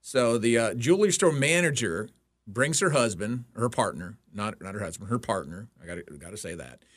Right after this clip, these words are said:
So they all go to this party. The partner excuses himself, has to go to the restroom, goes into the bedroom, goes to the bathroom, apparently spends a lot of time in the bathroom,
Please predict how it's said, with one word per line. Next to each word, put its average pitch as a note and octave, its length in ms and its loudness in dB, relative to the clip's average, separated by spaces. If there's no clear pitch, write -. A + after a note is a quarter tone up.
So B2+ 360 2
they B2 120 4
all E3 180 6
go E3+ 80 6
to E3 80 -2
this D3 160 -2
party. G2+ 480 -2
The C3 100 0
partner F3 340 4
excuses F3 560 4
himself, A2+ 440 2
has C3+ 160 4
to F3 80 0
go F3+ 100 6
to F3 80 -2
the A#2+ 60 2
restroom, A2+ 560 0
goes C#3+ 220 2
into E3+ 120 2
the E3 60 6
bedroom, C3+ 340 2
goes C3 140 -2
to B2+ 60 -4
the A2+ 40 -4
bathroom, A#2 520 0
apparently F3 280 6
spends E3 220 6
a D3 60 4
lot C#3+ 180 4
of E3 80 -2
time B2+ 240 4
in A#2 60 2
the G2+ 60 -2
bathroom, C#2 500 -6